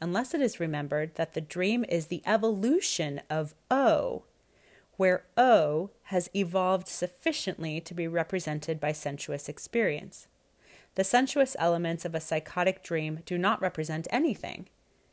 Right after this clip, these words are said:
They are a sensuous experience. Anyone who has made careful notes of what he considers to be the facts of a session must be familiar with the experience in which such notes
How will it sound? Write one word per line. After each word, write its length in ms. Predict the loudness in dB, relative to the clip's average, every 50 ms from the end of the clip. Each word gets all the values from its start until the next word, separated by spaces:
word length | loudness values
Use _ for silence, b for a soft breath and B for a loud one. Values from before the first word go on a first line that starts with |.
| b b b _
They 260 | 4 4 4 4 2 -4 _
are 540 | -6 -2 0 0 0 0 -2 -2 -4 -8 -12 _ _ _ _ _
a 80 | -6 -4
sensuous 560 | -4 -4 -6 -6 -6 -6 -6 -6 -6 -6 -6
experience. 760 | -8 -8 -8 -8 -6 -6 -6 -6 -8 -12 -14 -16 -18 -20 -20 _ _ _ _ _ _ _ _ _ _ _ _ _ _ _ _ _ _ _ _ _ _ _ _ _ _ _ _ _ B B B B B B B B B
Anyone 420 | 4 6 6 6 6 6 4 4 4
who 120 | 4 4
has 180 | 4 4 4 2
made 240 | 2 2 2 2 0
careful 380 | 0 0 2 2 2 0 0
notes 360 | 0 2 2 2 2 2 0
of 120 | -2 -2 -2
what 120 | -4 -4
he 120 | -4 -6 -6
considers 640 | -6 -6 -6 -4 -2 -2 0 0 0 0 0 -2
to 120 | -6 -6 -4
be 120 | -4 -4
the 100 | -4 -4
facts 400 | -4 -2 -2 -2 -2 -4 -6 -8
of 100 | -6 -4
a 40 | -4
session 500 | -4 -4 -6 -6 -6 -2 -2 -2 0 0
must 240 | -2 -2 -4 -4 -4
be 120 | -4 -6
familiar 600 | -4 -4 -4 -2 0 2 2 2 2 2 2 0
with 180 | 0 -2 -4 -4
the 100 | -4 -4
experience 720 | -4 -4 -4 -4 0 0 2 2 4 2 2 0 -2 -2
in 140 | -2 -2 0
which 200 | 0 0 0 -2
such 360 | -2 0 0 0 0 0 -4
notes 440 | -2 0 0 0 0 -2 -4 -6 -8